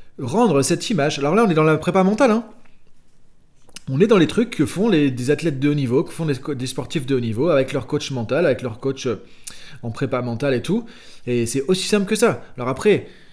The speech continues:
s-, on peut faire des techniques plus compliquées, des trucs plus poussés, et cetera. Mais franchement, concrètement, je vais pas te donner des trucs trop compliqués, ça sert à rien. Enfin, la plus-value est pas si importante que ça. Et déjà, avec des trucs, entre guillemets, basiques comme ça, on peut faire des trucs super intéressants.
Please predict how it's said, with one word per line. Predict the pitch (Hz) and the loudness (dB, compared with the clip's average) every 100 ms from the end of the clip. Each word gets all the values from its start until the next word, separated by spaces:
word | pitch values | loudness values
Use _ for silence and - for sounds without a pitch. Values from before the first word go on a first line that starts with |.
| - - - | -20 -20 -14
s-, | - - | -10 -8
on | 175 165 | -6 0
peut | 180 | 0
faire | 165 165 | 2 0
des | 143 | 0
techniques | 156 156 | -2 -4
plus | - 143 | -6 -6
compliquées, | 151 147 185 214 | -4 -4 -2 2
des | 190 | 2
trucs | 160 143 | 0 -10
plus | 170 165 | -8 -8
poussés, | - 156 - | -8 -6 -2
et | 175 | -2
cetera. | 175 196 196 | -2 -4 -2
Mais | 156 | -2
franchement, | 143 165 165 175 175 | -4 -6 -6 -2 -2
concrètement, | 151 190 185 165 151 143 143 - - - - - | -2 -2 -2 -2 -2 -6 -6 -12 -18 -18 -18 -14
je | 107 | -8
vais | 135 | -2
pas | 160 | 0
te | 127 | 0
donner | 139 139 | -2 -2
des | 135 | -4
trucs | 143 - | -6 -10
trop | 139 | -8
compliqués, | 117 113 117 139 | -8 -8 -4 -4
ça | 127 | -2
sert | 104 127 | -4 -4
à | 92 | -6
rien. | 104 127 135 - - | -6 -6 -8 -12 -14
Enfin, | - 123 101 - - - - | -6 -6 -6 -12 -20 -20 -8
la | 123 117 | -2 -2
plus-value | - 156 143 151 | 0 2 4 2
est | |
pas | 147 139 | 2 -2
si | 139 | -4
importante | 123 113 131 | -6 -6 -8
que | 120 | -6
ça. | 117 135 131 - - - | -4 -4 -6 -14 -20 -10
Et | 113 | -4
déjà, | 139 165 | 0 2
avec | 135 | 2
des | 135 | 0
trucs, | 147 - | -6 -8
entre | 147 143 | -10 -8
guillemets, | 131 143 135 | -6 -4 -2
basiques | 135 123 143 | 0 -2 -2
comme | 139 120 | -4 -2
ça, | 165 | -4
on | 139 113 | -4 -6
peut | - 175 | 0 0
faire | 147 | 0
des | 120 | -4
trucs | 156 - | -4 -8
super | - 143 | -4 -4
intéressants. | 131 131 113 95 - | -4 -4 -4 -6 -14